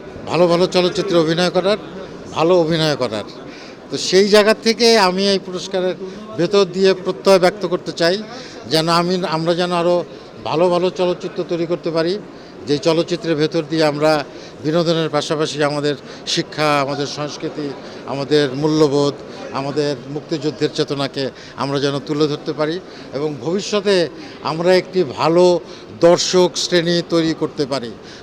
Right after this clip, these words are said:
ভালো দর্শক শ্রেণী তৈরি করতে না পারলে ভালো চলচ্চিত্র হবে না, ভালো চলচ্চিত্র দেখার জন্যে প্রেক্ষাগৃহে মানুষ যাবে না। তাহলে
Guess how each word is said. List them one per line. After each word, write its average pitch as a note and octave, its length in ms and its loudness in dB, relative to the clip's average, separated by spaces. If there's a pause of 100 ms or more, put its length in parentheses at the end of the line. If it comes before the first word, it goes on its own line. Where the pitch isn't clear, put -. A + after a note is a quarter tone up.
ভালো F3+ 340 6
দর্শক F3+ 460 2 (320)
শ্রেণী F#3 460 0
তৈরি F#3 220 2
করতে F3 280 -4
না E3 160 -2
পারলে D#3 400 -2 (300)
ভালো D3 240 0
চলচ্চিত্র D3 540 -2
হবে A#2 220 -2
না, G#2+ 160 -6 (320)
ভালো D3 200 2
চলচ্চিত্র D#3 540 0
দেখার C3+ 340 -2
জন্যে C#3 280 -6 (320)
প্রেক্ষাগৃহে D3+ 540 -2
মানুষ C3 380 -6
যাবে A2+ 220 -6
না। G#2+ 80 -12 (400)
তাহলে E3 440 4